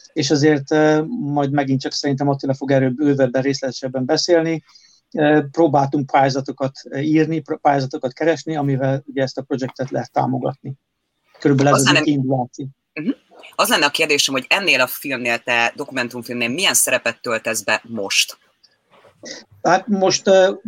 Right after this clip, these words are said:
Speaker 1: ez van, egy második fázisba léptünk, és ez ilyen részben producer vagyok, de ink-, leginkább én rendezem a filmet. Tehát az összes kutatásmunkát,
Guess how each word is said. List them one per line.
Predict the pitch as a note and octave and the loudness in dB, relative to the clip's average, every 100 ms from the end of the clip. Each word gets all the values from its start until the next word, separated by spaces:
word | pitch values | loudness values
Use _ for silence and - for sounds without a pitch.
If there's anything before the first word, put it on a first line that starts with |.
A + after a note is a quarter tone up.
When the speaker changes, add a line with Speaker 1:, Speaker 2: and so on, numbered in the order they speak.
| A3+ A3 | -4 -2
Speaker 1:
ez | F#3 | 0
van, | D#3 G3+ | 2 2
egy | E3+ | 4
második | G3 F#3+ F3+ E3 | 4 4 4 0
fázisba | - E3 D3+ C3+ C#3+ | 4 4 4 0 0
léptünk, | C#3+ C#3+ - F3+ G#3 | 0 -2 -4 0 0
és | E3 D3 C3+ | 0 -2 -2
ez | D#3 C#3 | -6 -6
ilyen | D#3+ D#3 D3+ D3+ | 0 0 0 0
részben | D#3+ F#3+ D3 D3+ | 2 2 2 -2
producer | D3 E3+ - F3+ E3 | 2 0 4 2 4
vagyok, | F3 D#3 | 2 2
de | D#3 | 0
ink-, | D3+ C#3 - | 0 -2 -4
leginkább | E3 E3 D#3+ D3 C#3+ | -2 2 0 2 2
én | E3+ D3+ | 2 0
rendezem | C#3+ C#3 B2+ C3 | 0 0 -2 -2
a | B2 | -6
filmet. | - C#3 C3 A#2+ | -4 -2 -2 -2
Tehát | B2+ | -2
az | C#3+ | 0
összes | E3 D#3+ C3+ | 0 0 -4
kutatásmunkát, | - D#3+ D3 D3 C3+ - C#3+ C3+ C#3+ C#3+ C#3 | -2 -2 0 0 -2 -4 -2 2 2 2 -2